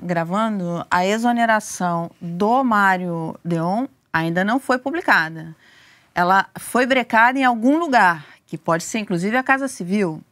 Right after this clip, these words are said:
Sei. E por que que ela foi brecada? Porque o subsecretário-geral e outros, eh, superintendentes, eh, disseram que vão sair junto, se,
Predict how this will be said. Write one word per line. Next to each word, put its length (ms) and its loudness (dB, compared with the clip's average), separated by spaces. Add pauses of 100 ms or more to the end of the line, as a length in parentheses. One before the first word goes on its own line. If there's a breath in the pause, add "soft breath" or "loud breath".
(120)
Sei. 340 -8
E 80 -4
por 240 -2
que 100 2
que 80 -2
ela 120 2
foi 180 -8
brecada? 560 -8 (500 soft breath)
Porque 680 0
o 100 -2
subsecretário-geral 1700 0 (160)
e 220 0
outros, 800 0
eh, 140 0
superintendentes, 1200 -4
eh, 220 0
disseram 680 0
que 200 -2
vão 340 0
sair 400 0
junto, 560 2 (400 soft breath)
se, 520 -2